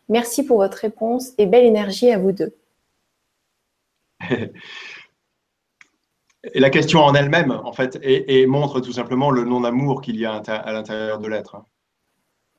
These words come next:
Speaker 2: Tout simplement. Il y a une souffrance obligatoirement derrière ce, derrière ce questionnement. L'amour, c'est quelque chose qui s'éprouve dans le corps, hein, qui se vit en fait intimement avec nous-mêmes.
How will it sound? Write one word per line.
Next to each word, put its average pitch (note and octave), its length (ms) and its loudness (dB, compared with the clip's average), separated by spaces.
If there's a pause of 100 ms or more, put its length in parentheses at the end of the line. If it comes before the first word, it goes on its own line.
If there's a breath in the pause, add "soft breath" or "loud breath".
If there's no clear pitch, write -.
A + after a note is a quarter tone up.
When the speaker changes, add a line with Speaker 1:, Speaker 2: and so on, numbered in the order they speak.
(180)
Speaker 2:
Tout - 80 -20
simplement. G#2 400 -8 (260)
Il A#2 60 -4
y A2+ 40 -2
a - 20 -2
une A2+ 80 -4
souffrance C3+ 440 0
obligatoirement A#2 460 2
derrière A2+ 280 2
ce, A2+ 120 -4
derrière A2 420 -4
ce A#2+ 80 -8
questionnement. A2+ 520 -10 (4000)
L'amour, C#3 420 4
c'est C3+ 100 2
quelque B2 180 2
chose C3 200 0
qui B2 100 -2
s'éprouve B2+ 480 0 (240)
dans A2 120 -6
le G#2 80 -8
corps, G#2 340 -2
hein, G#2 60 -8
qui G#2 140 -14
se G#2+ 140 -10
vit A2 260 -4
en G#2 80 -2
fait A2 240 -6
intimement A#2 640 -2
avec G#2+ 200 0
nous-mêmes. G#2+ 420 -6